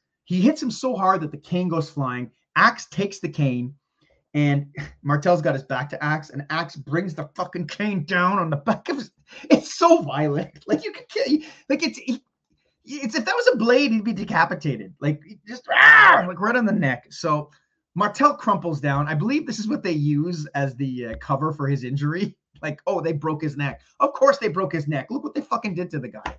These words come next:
right? Um, but it gets a pop <laughs> when he hits him in the back of the neck. Martel's dead. Tito doesn't notice, though, because he's killing the elderly Japanese man.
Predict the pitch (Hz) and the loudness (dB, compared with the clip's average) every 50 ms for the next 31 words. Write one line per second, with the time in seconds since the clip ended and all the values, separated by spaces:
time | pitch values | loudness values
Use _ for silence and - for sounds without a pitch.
0 | _ _ 107 117 131 143 - _ _ _ _ _ _ _ _ _ _ _ _ _ | _ _ -12 -10 -10 -10 -12 _ _ _ _ _ _ _ _ _ _ _ _ _
1 | _ _ - 131 139 143 143 139 139 139 - _ _ _ _ _ _ _ _ _ | _ _ -8 -6 -4 -2 -2 -2 -4 -6 -10 _ _ _ _ _ _ _ _ _
2 | _ _ _ _ _ - _ _ - 160 196 262 269 - 294 - - - - - | _ _ _ _ _ -20 _ _ 0 2 4 4 4 4 2 2 2 2 2 0
3 | - 185 175 175 175 - - - _ _ _ - 151 - - - - - - 165 | 2 4 4 4 4 0 -6 -18 _ _ _ -4 -4 -4 -6 -10 -14 0 2 2
4 | 147 214 254 - - 226 175 170 160 156 139 160 147 151 147 - 131 131 127 127 | 4 4 2 0 0 -4 -6 -6 -6 -2 0 0 0 0 -2 -4 -6 -8 -8 -8
5 | 117 120 - - 156 185 185 185 220 226 208 151 143 - 143 127 120 120 117 - | -10 -10 -10 -4 -4 -2 0 2 2 0 0 -2 -4 -6 -6 -6 -4 -6 -10 -12
6 | - - - - _ _ _ _ - - 330 349 403 392 349 - 269 214 202 233 | -16 -20 -20 -20 _ _ _ _ 0 0 0 2 2 -2 -2 -2 -2 0 2 4
7 | 247 214 180 143 - 156 135 127 143 139 143 165 147 147 151 147 - - - 196 | 4 4 2 -2 -4 -4 -4 -2 -4 -4 -2 -2 -2 -2 -4 -6 -6 -4 -2 0
8 | 180 175 175 175 180 156 151 160 156 160 156 165 165 151 151 143 135 156 151 147 | 0 0 0 -2 -4 -4 -2 -2 0 0 2 2 2 2 2 2 2 0 -2 0
9 | 151 143 139 143 156 151 156 170 170 170 180 202 190 - | -2 0 0 0 0 -2 -4 -4 -6 -6 -6 -8 -12 -14